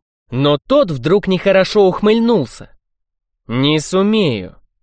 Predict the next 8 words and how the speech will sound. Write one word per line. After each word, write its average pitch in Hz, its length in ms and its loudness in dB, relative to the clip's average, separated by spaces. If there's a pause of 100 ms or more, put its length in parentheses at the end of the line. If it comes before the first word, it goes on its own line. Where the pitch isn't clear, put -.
(280)
Сэр 170 380 0
Мортогар 180 600 0
поклялся 185 680 0
не 196 120 0
мне, 208 480 -2 (360)
он 156 240 0
поклялся 196 600 0
себе». 175 640 -4